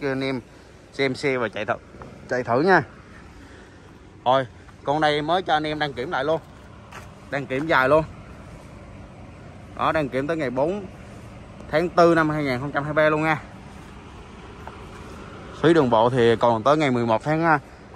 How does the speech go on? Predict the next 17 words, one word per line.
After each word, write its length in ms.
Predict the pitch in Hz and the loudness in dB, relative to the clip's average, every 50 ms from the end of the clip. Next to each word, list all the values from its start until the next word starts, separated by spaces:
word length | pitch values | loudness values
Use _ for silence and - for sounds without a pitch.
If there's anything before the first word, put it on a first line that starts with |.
| - - - - - - - - | -20 -18 -18 -20 -20 -18 -6 0
tháng 200 | - 143 160 175 | 2 2 2 4
mười 160 | 165 147 127 120 | 4 2 2 4
một 220 | 123 117 107 104 - - - - - - - - - - - - - | 4 4 4 4 4 2 0 -2 -4 -8 -14 -18 -18 -20 -20 -10 -6
hai 100 | - 127 | -4 0
không 200 | 120 131 139 139 | 2 2 2 2
hai 120 | 143 135 127 | 0 0 2
hai. 260 | 139 143 135 135 139 - - - - - - - - - - - - - - - - - - - - - - - - - - - | 4 4 4 4 2 0 -8 -18 -20 -20 -18 -18 -18 -14 -6 -4 -4 -4 -4 -6 -16 -18 -18 -18 -18 -18 -18 -18 -18 -16 -10 -4
Đó. 360 | 104 104 110 127 147 160 160 - - - - - - - - - - - - - - - - - - - - - - - - - - - | -2 0 2 4 4 2 2 -2 -6 -12 -14 -12 -12 -10 -10 -10 -10 -10 -10 -8 -8 -8 -8 -8 -8 -8 -8 -8 -8 -10 -10 -8 -2 2
Đây 100 | 135 139 | 4 4
là 80 | 139 | 4
phần 200 | 127 - 131 123 113 | 4 2 0 0 0
không 160 | 139 147 151 | 2 2 4
máy 140 | 151 156 196 | 4 4 4
nha 80 | 190 175 | 4 4
anh 60 | 151 | 2
em. 100 | 147 147 - - - - - - - - - - - - - - - - - - - - - - - - - - - - - - - - - | 2 0 -2 -6 -14 -16 -16 -16 -16 -18 -18 -18 -18 -18 -18 -18 -18 -16 -16 -16 -16 -14 -14 -14 -14 -14 -14 -14 -16 -16 -16 -16 -16 -14 -12
Đó, 380 | - 110 110 117 120 135 143 139 | -8 -6 -4 -2 -2 -2 -2 -4